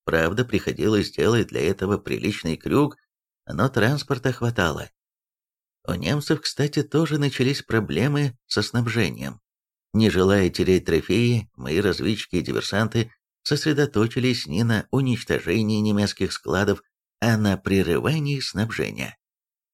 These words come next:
Они уничтожали многочисленные мосты и делали на дорогах засеки,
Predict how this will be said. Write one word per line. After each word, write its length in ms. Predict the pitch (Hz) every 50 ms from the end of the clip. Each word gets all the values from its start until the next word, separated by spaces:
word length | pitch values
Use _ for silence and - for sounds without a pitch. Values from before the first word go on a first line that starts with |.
| _ _ _ _ _ _ _ _ _ _ -
Они 560 | - 107 110 110 120 131 143 143 131 107 - -
уничтожали 760 | 120 120 117 117 120 110 - - - 110 101 95 123 131 120 117
многочисленные 880 | 104 104 104 92 98 92 - - 110 - - 110 101 98 95 92 90
мосты 580 | 87 85 82 80 - - - - 123 131 120
и 60 | 107 80
делали 400 | 95 101 107 107 107 107 104 98
на 160 | 92 - 85
дорогах 580 | 90 87 98 95 90 82 85 76 - - -
засеки, 880 | - - 73 67 76 73 - - - 139 131 - - 147 139 117 -